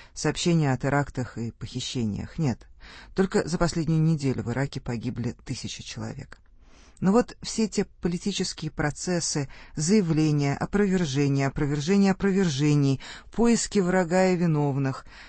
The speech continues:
указывания пальцем то на одних, то на других соседей по региону, все это выглядит более чем странно.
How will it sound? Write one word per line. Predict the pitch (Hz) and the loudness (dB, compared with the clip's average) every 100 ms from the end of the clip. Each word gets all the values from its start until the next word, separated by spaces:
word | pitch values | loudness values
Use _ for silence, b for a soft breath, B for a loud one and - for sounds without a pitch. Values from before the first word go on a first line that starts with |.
| B | B
указывания | - 156 208 202 196 196 190 185 180 160 | -8 2 4 4 2 4 4 4 2 -2
пальцем | - 170 170 - 170 160 | 2 4 4 0 -4 -4
то | - | 0
на | 175 185 | 2 2
одних, | 170 127 143 143 - | 2 0 -2 -2 -4
то | |
на | 160 156 | -2 0
других | 160 151 185 | -2 -4 -6
соседей | - 156 180 143 156 | -4 -2 -2 -4 -4
по | 170 | -4
региону, | 165 139 147 139 135 135 B B B B | -4 -2 0 0 0 -2 B B B B
все | - - 233 | -6 2 4
это | 277 190 | 4 2
выглядит | 190 170 180 160 - | 0 0 -2 -2 -6
более | 147 156 147 | -6 -2 -2
чем | 139 139 | -2 -4
странно. | 131 - 110 95 71 | -8 -6 -6 -6 -8